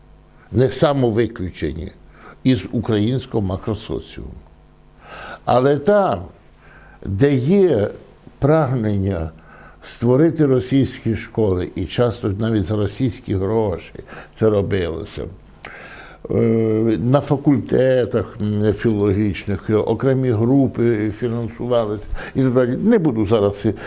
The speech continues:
в це вдаватись, це речі відомі. Але це робилося не для того, щоб справді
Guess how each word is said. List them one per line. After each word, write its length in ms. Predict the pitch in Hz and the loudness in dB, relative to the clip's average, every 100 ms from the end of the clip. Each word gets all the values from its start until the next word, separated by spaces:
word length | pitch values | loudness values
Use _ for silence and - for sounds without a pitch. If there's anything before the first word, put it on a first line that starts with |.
| - - | -14 -2
в 80 | |
це 100 | 151 | 0
вдаватись, 460 | 123 123 160 180 127 | 2 2 2 0 -4
це 480 | - - 143 - 135 | -4 2 2 2 2
речі 300 | 131 127 123 | 2 0 0
відомі. 400 | 107 90 85 80 - - - - - - - - - - - - - - - - - - | 2 0 -2 -8 -14 -20 -20 -16 -16 -16 -16 -20 -20 -20 -20 -20 -20 -20 -20 -20 -20 -4
Але 200 | 127 123 | 0 0
це 180 | - 135 | 2 2
робилося 760 | 131 120 127 117 104 110 98 80 - - - - - - 113 | 4 2 2 2 0 0 -2 -4 -12 -20 -20 -20 -20 -10 0
не 240 | 127 131 | 2 2
для 240 | 92 90 | 0 -2
того, 320 | 80 - 78 - - - - - - - - - - - - - - - - | -4 -8 -8 -10 -16 -18 -20 -20 -20 -16 -16 -16 -16 -18 -18 -20 -20 -20 -16
щоб 260 | - 110 92 | -4 -2 -2
справді 840 | - 104 120 147 131 113 127 131 | -2 0 2 2 0 -2 -2 -2